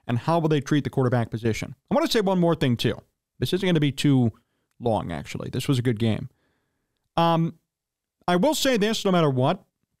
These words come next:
Luke Getsy has to go. Uh, we've seen that all year. We know about his shortcomings, but let me just say this. Just over two minutes to go.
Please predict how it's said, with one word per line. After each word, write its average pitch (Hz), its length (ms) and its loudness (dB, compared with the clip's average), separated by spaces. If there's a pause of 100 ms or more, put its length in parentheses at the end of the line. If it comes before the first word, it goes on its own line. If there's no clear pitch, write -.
(540)
Luke 185 200 0
Getsy 175 340 2
has 151 220 2
to 127 100 -2
go. 131 320 0 (840)
Uh, 117 60 -20
we've 160 180 -2
seen 208 180 2
that 185 120 2
all 160 180 2
year. 151 360 2
We 156 140 2
know 127 280 4
about 123 220 2
his 123 120 2
shortcomings, 131 540 0
but 143 160 -4 (220)
let 214 80 -4
me 294 80 0
just - 180 0
say 127 160 2
this. 113 300 -2 (2750)
Just 302 200 0
over 240 200 2
two 214 180 0
minutes 185 240 0
to 143 120 -2
go. 113 280 -2